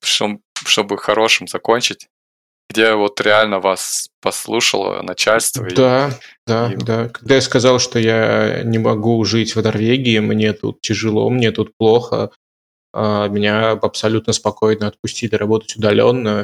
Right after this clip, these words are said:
Speaker 2: всё переоформили, поэтому я сейчас работаю не как, а, ну, то есть, и мне очень нравится, что это называется не контрактор, это называется home-based employee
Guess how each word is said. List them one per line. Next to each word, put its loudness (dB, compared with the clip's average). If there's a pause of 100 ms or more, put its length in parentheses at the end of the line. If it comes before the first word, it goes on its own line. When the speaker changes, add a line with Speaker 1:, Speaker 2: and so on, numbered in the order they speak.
Speaker 2:
всё -2
переоформили, -2
поэтому -8
я -8
сейчас -10
работаю -4
не -6
как, -6 (140)
а, -6 (420)
ну, 2
то 6
есть, 2
и 4 (140)
мне 6
очень 4
нравится, 4
что 2
это 0
называется 4
не 2
контрактор, 0
это -6
называется 2
home-based 4
employee 0